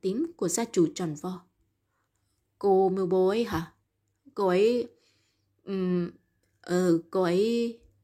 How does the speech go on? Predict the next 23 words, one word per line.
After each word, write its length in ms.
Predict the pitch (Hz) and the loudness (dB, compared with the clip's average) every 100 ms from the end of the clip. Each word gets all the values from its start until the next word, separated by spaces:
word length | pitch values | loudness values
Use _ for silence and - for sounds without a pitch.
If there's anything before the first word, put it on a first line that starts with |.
| _ _ _ _ _ _ _ - | _ _ _ _ _ _ _ 0
Cô 160 | 190 | 2
ấy 260 | 170 160 202 | 4 4 4
là 100 | 233 | 2
một 120 | 175 | 0
giáo 220 | 156 175 | -2 -4
viên 220 | 185 208 175 | -4 -4 -2
xuất 260 | 226 233 | -4 -4
sắc, 180 | - 240 _ - | -6 -6 _ -6
một 160 | 180 | -4
người 180 | 185 185 | 0 2
phụ 200 | 180 185 | 4 2
nữ 180 | 185 240 | 2 0
hiền 260 | 269 208 165 | 0 -2 -2
diệu 260 | 156 165 160 | 0 0 0
và 160 | 175 | -4
thương 200 | 165 202 | -4 -6
học 180 | 185 170 | -6 -8
trò 260 | - 170 165 | -4 -2 0
đúng 200 | 165 185 | -2 -4
không?" 260 | 220 190 160 _ _ _ _ _ _ _ _ - | -2 -4 -6 _ _ _ _ _ _ _ _ 0
"Ồ, 360 | 196 190 - - | 2 2 -4 -2
ồ 180 | 196 180 | 0 4
đúng, 200 | 196 | 2